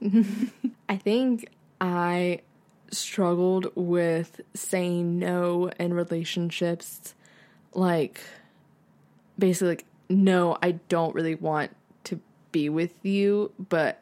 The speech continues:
I'm going to keep dating you because I'm lonely." Figuring out why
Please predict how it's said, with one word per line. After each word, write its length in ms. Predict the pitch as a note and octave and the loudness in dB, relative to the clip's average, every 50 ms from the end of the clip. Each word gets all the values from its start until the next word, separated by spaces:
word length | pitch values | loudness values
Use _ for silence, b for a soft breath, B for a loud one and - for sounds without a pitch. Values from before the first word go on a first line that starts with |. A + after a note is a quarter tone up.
| _ _ _ - - | _ _ _ -2 0
I'm 240 | E3 E3+ E3+ E3+ | 0 2 0 0
going 220 | E3+ F3+ E3+ D#3+ C#3+ | -2 -2 -2 0 0
to 100 | A2 - | -2 -4
keep 460 | - - - - F3 D#3 C#3 - _ _ - F#3+ - | -6 -10 -12 -8 -6 -6 -6 -8 _ _ -18 -8 -2
dating 460 | - E3 D3+ D#3+ F3 F3 F3 F3+ F#3 | 0 0 2 2 0 0 0 0 0
you 340 | F3+ F3+ F#3 F#3+ F#3+ F#3+ F#3 | 0 0 0 0 0 -2 -2
because 400 | F#3 F3 E3+ - F#3 F3 F3 F3+ - - | -4 -4 -6 -4 -6 -6 -6 -6 -6 -4
I'm 200 | E3+ E3+ E3+ E3 F3 E3 | -4 -4 -4 -6 -6 -6
lonely." 540 | E3 E3+ F3 F#3 G3 G#3 A3+ A#3+ B3+ B3 B B B B B B B - | -4 -4 -2 0 0 0 2 0 0 -2 B B B B B B B 0
Figuring 340 | A#3+ A#3 A#3 C4 C4+ C#4 C4 | 2 2 4 4 4 4 4
out 200 | A#3 G#3 - - | 2 0 0 0
why 760 | F3 F3 F3 F3 F3 F3 F3 F3+ F3+ F#3+ F#3+ G3 F#3+ F#3 | 0 0 2 2 4 4 4 4 4 4 4 2 2 0